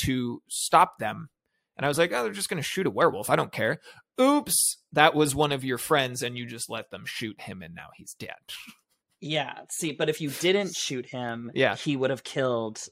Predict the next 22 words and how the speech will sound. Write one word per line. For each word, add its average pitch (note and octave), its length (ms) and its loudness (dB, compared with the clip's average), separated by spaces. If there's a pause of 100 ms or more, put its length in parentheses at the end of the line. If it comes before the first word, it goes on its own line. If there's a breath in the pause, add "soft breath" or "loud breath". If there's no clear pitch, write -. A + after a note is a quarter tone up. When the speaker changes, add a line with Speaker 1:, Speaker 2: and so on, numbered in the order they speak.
(100)
Speaker 2:
the C3+ 140 -4
Speaker 1:
Oh. - 20 2
Speaker 2:
himbo D#3+ 640 10
guy. G#2 320 -4 (320)
Yeah. B2+ 320 0 (360)
Speaker 1:
Shit. G#2+ 640 -6
Himbo G3 360 4
guy E3 360 10
was C3 400 -2 (340)
super D#3+ 580 -2
himbo. G2+ 480 -10
Literally F#3 340 8
the F3 160 8
Speaker 2:
So - 60 2
Speaker 1:
whole D#3+ 520 10 (160)
Speaker 2:
hot. E3 80 0
Speaker 1:
story, C3+ 800 4 (280 soft breath)
he's B2 260 -2
just B2+ 200 -2
a A#2 80 0
hot, D3 400 6 (300)
dumb, D#3+ 800 6